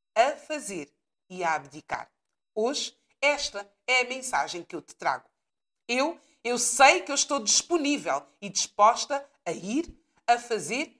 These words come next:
e a abdicar. Porquê? Porque este ano é o ano de fazer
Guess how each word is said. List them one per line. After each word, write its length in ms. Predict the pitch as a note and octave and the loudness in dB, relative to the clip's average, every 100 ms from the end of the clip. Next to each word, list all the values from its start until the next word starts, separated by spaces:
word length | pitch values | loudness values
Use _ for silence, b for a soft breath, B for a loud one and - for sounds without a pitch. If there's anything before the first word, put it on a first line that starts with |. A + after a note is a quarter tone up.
| - | -6
e 120 | G3 | 2
a 80 | G3+ | 2
abdicar. 560 | D#3+ F#3+ G3 D3 C3 _ _ | 2 -8 -4 -2 -4 _ _
Porquê? 480 | G#3 F#3+ G3+ A#3 - b b | -12 -10 -8 -8 -8 b b
Porque 260 | G3 G3 | -14 -10
este 300 | G3 - F3 | -10 -8 -6
ano 180 | F3 G#3+ | -4 -4
é 80 | C4 | -4
o 120 | A3+ | -4
ano 160 | F#3 F3+ | -4 -6
de 140 | D3 | -10
fazer 640 | G#3 - D3 B2 F#3 A3 | -10 -8 -8 -6 -8 -8